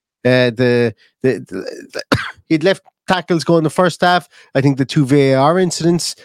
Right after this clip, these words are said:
Speaker 2: uh, either side of halftime were, were not great, um, either. Um, I just think overall that the refereeing performance was poor. He lost control of it, and it devolved into this at the end. Now, saying that, players have, have a right to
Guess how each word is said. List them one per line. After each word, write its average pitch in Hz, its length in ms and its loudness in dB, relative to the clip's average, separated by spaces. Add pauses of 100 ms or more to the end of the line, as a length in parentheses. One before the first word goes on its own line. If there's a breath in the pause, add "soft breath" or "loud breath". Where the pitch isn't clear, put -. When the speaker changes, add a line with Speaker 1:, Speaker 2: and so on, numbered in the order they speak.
(140)
Speaker 2:
uh, 147 240 2
either 151 220 0
side 147 260 -2
of 135 60 -4
halftime 156 580 0
were, 143 220 0
were 139 160 0
not 135 200 -2
great, 143 360 0 (280 soft breath)
um, 135 320 2
either. 143 440 2 (340)
Um, 131 320 0 (120)
I 156 80 2
just 147 180 -2
think 156 220 0
overall 139 640 2
that 123 180 -6
the 131 80 -2
refereeing 131 320 0
performance 117 380 -2
was 110 120 -2
poor. 117 300 0
He 110 60 -2
lost 120 220 -2
control 117 380 -2
of 110 80 -4
it, 113 180 -4
and 120 300 -4 (220 soft breath)
it 127 120 -2
devolved 135 500 2
into 120 240 0
this 123 240 0
at 110 80 -4
the 123 100 0
end. 117 300 -2
Now, 117 100 2
saying 139 380 2
that, 127 220 0 (840 soft breath)
players 127 460 0
have, 127 360 -2
have 131 180 -2
a 131 60 4
right 131 220 2
to 123 140 -2